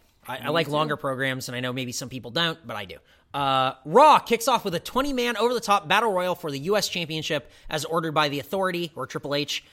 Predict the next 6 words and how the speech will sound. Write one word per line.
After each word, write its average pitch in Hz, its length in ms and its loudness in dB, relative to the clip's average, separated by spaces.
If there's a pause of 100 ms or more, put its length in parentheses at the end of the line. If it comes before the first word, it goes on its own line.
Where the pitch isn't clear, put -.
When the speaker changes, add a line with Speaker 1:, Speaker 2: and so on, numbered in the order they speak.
(240)
Speaker 1:
Uh, 135 300 0 (100)
this 160 260 -2
is 165 440 -2 (580)
billed 165 280 2
as, 143 160 0
like, 151 220 0